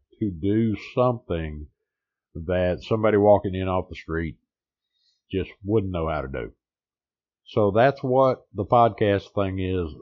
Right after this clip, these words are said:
about for me, and that's why it disturbs me that we are in this time of pod fading. You know, n-, another story I tell from back in the beginning is, uh,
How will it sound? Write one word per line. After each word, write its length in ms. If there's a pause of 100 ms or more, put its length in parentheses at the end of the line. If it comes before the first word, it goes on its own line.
about 420
for 140
me, 280
and 180
that's 240
why 600
it 220
disturbs 760
me 220
that 180
we 180
are 460
in 380
this 240 (260)
time 380
of 380
pod 380
fading. 440 (920)
You 160
know, 320
n-, 160
another 640
story 440
I 140
tell 420
from 140
back 280
in 80
the 60
beginning 500
is, 340
uh, 480